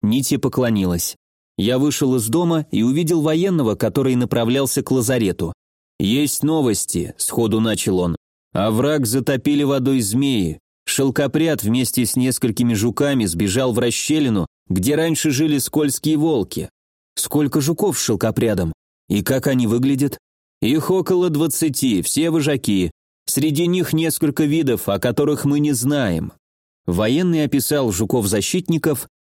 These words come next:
дьявольских коровок и скачущих жуков. Шелкопряд забрал своих сильнейших бойцов и сбежал из очага. Он проиграл бой тому монстру, который живёт в лесу на втором километре.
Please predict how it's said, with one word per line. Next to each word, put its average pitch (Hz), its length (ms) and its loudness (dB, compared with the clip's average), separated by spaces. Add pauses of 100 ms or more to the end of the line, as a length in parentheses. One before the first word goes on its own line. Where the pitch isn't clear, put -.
(140)
дьявольских 147 760 0
коровок 151 500 0
и 135 60 2
скачущих 135 600 0
жуков. 104 520 -2 (420)
Шелкопряд 165 640 0
забрал 139 420 0
своих 147 320 0
сильнейших 147 580 0
бойцов 127 460 0
и 151 60 2
сбежал 131 500 0
из 117 120 0
очага. 104 540 -2 (380)
Он 131 200 0
проиграл 175 540 0
бой 156 220 0
тому 135 280 0
монстру, 151 580 -2 (120)
который 127 380 2
живёт 123 360 0
в 120 60 0
лесу 135 300 0
на 175 100 0
втором 131 400 0
километре. 135 720 0